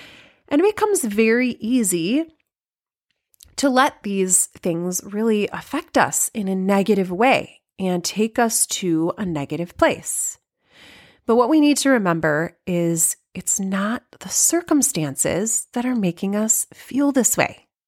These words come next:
It's our thoughts. So a powerful way to shift how we're feeling is to focus our brain on what we have to be grateful for.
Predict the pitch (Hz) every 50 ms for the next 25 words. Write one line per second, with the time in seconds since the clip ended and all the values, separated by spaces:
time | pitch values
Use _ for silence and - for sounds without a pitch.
0 | _ _ _ _ _ _ _ - 180 180 _ - - - _ _ - 196 196 202
1 | 196 - - - 254 262 233 - - _ - - - - - - _ _ _ _
2 | _ _ _ _ - - - - - - - - - - _ _ _ - - 285
3 | 285 277 277 - - - 233 226 240 285 277 - - 294 247 196 190 175 175 170
4 | 175 185 - _ _ - - - 190 180 175 170 170 170 175 - - - - -
5 | - 330 339 339 302 - - - - - - - 190 180 165 156 147 147 - -
6 | - - - 330 339 285 196 151 160 160 180 202 - _ _ _ _ 214 208 202
7 | 190 185 - - - - - - 202 190 185 180 - - - 190 196 - - 269
8 | 254 - - - 226 240 240 233 - 202 180 165 156 147 139 160 170 180 _ _
9 | _ _ _ _ _ - 226 226 214 196 185 - - 180 196 190 170 - 170 160
10 | 147 147 - - - - - 180 170 - 170 151 - - - 160 156 - 151 147
11 | - - -